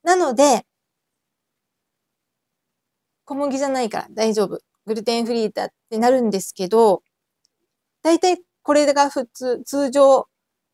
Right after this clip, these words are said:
今までこんな感じだったので、中華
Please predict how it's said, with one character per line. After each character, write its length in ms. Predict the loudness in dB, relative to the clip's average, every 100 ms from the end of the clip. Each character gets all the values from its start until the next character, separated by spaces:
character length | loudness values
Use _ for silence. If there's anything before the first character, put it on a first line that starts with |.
| _ _ _
今 160 | -10 -4
ま 120 | -2
で 80 | -4
こ 120 | -4
ん 60 | -4
な 100 | -4
感 200 | -4 -4
じ 60 |
だ 100 | -2
っ 40 | -4
た 80 | -6
の 160 | -8 0
で、 220 | 0 0 _ _ -16
中 300 | -8 -4 -4
華 400 | -2 -2 0 -2